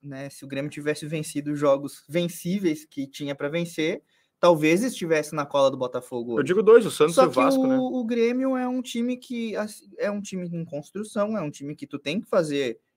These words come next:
Speaker 1: as críticas necessárias ao Renato quando ele erra, sim, mas que também é um time que tá voltando da Série B, que tá fazendo um campeonato além das expectativas que se
Speaker 2: Bem
Speaker 1: tinha sobre
Speaker 2: além.
Speaker 1: o pop-, sobre o próprio Grêmio. Não é um time, em termos de elenco, desprezível ou ruim, bem, muito pelo contrário, eu acho um elenco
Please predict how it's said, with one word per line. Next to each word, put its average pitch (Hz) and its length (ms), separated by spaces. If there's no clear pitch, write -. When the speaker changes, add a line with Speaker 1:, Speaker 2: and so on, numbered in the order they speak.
Speaker 1:
as 117 160
críticas 139 440
necessárias 127 580
ao 113 100
Renato 113 400
quando 123 180
ele 113 180
erra, 135 220
sim, 185 260
mas 127 200
que - 120
também 339 360
é 381 40
um 370 80
time 254 200
que 262 80
tá 285 80
voltando 247 320
da 165 80
Série 196 220
B, 180 260
que - 80
tá - 80
fazendo 127 320
um 131 40
campeonato 135 580
além 135 380
das 156 100
expectativas 131 680
que - 120
se 110 120
Speaker 2:
Bem 131 160
Speaker 1:
tinha 131 100
sobre 107 220
Speaker 2:
além. 147 80
Speaker 1:
o 147 60
pop-, 127 420
sobre 135 240
o 135 40
próprio 120 320
Grêmio. 180 400
Não 262 300
é 208 140
um 220 100
time, 196 420
em 180 80
termos 170 300
de 165 80
elenco, 156 540
desprezível 143 920
ou 139 220
ruim, 135 340
bem, 135 160
muito 127 240
pelo 147 220
contrário, 139 380
eu 147 40
acho 143 160
um 131 80
elenco 123 460